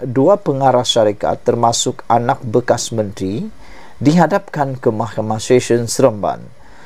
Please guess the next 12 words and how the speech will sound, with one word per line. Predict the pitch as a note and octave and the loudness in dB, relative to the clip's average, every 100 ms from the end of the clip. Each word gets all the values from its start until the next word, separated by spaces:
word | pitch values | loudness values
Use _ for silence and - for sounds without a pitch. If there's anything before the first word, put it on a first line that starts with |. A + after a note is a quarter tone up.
| - - | -10 -2
atas | C3+ F#3+ G3+ - | 0 2 0 -2
sembilan | B2 C3+ E3 D#3 | 0 2 0 -2
pertuduhan | - - A#2+ G#2+ G#2 F2+ A#2 | -8 -4 -2 -2 0 -2 -2
mengemukakan | A#2+ B2+ C3+ C3+ D#3+ - F#3+ | -4 -2 -2 -2 0 0 2
dokumen | C#3 - B2 G#2+ | 2 0 -4 -4
palsu | G#2+ F#2+ F#2+ - F#2+ G#2 | 0 0 0 -4 -4 -2
dan | A2 A2+ G#2+ | 2 2 2
memiliki | G#2+ G#2+ A#2+ A#2+ - A2 D2 - - - - - - | -4 -2 0 0 0 -4 -4 -10 -18 -18 -18 -18 -4
barang | G#2+ B2+ B2 A#2 A2 | 2 4 2 0 -4
kawalan | A#2 A2 A2 G#2 B2+ C#3+ | 0 2 4 4 2 -4
minyak | F#2+ A#2+ A#2 A2 - | -6 -6 -4 -4 -2
masak | G#2 G#2 - A#2+ | -2 -2 0 -2